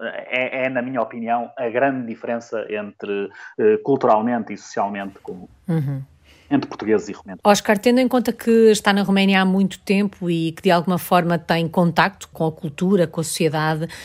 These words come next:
Speaker 2: no que toca a costumes, tradições, alguma engraçada e muito diferente das nossas que, que queira partilhar connosco?
Speaker 1: Eles têm, e é algo, é algo que revela, eles são um povo muito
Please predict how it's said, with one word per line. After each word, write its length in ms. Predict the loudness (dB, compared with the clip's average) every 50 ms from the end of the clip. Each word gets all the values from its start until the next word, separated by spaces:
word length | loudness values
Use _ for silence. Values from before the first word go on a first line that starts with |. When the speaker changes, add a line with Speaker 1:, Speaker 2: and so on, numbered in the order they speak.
| -20 -8 -2 2
Speaker 2:
no 140 | 2 2
que 80 | 0 0
toca 420 | 0 0 0 0 0 -2 -2 -2 0 0 2 2 0 0 -2 -4
a 160 | -4 -6 -6 -6
costumes, 880 | -4 -6 -6 -6 -6 -6 -4 -2 0 2 2 2 2 0 0 -2 -2
tradições, 1040 | 0 2 2 2 2 2 -2 -2 -4 -4 -4 -2 -2 0 0 -2 -2 -2 -4 -6 -8 -12 -18 -20 -6 0
alguma 520 | 2 2 4 4 4 4 4 4 4 4
engraçada 640 | 2 2 2 2 0 -2 -2 -4 -4 -4 -4 -4 -4
e 60 | -4 -4
muito 240 | -4 -6 -6 -6
diferente 520 | -6 -6 -6 -6 -8 -6 -4 -4 -4 -6 -4
das 240 | -2 -2 0 0 -2
nossas 480 | -4 -4 -4 -6 -8 -8 -10 -12 -12
que, 300 | -10 -6 -6 -4 -4 -6
que 140 | -8 -10 -6
queira 200 | -4 -4 -4 -4
partilhar 340 | -4 -6 -8 -6 -6 -8 -6
connosco? 420 | -6 -6 -6 -6 -8 -8 -6 0
Speaker 1:
Eles 280 | 2 4 4 4 2 2
têm, 220 | 2 2 2 2
e 640 | -2 -4 -6 -4 -4 -4 -2 -2 -4 -4 -4 -4 -4 -6 -6
é 180 | -8 -6 -4
algo, 600 | 0 2 4 4 2 0 -4 -6 -8 -10 -10 -6
é 40 | -2
algo 280 | 0 0 0 -2 -4 -12
que 100 | -16 -14
revela, 640 | -14 -12 -10 -6 -4 -4 -4 -4 -4 -6 -6 -6
eles 240 | -6 -6 -6 -6 -4
são 200 | -2 -2 0 0
um 240 | -2 -4 -6 -10 -8
povo 680 | -2 0 2 2 2 0 -2 -4 -4 -4 -4 -4 -6
muito 840 | -6 -4 -2 -2 -2 -2 -4 -6 -6 -6 -4 -4 -4 -4 -4 -6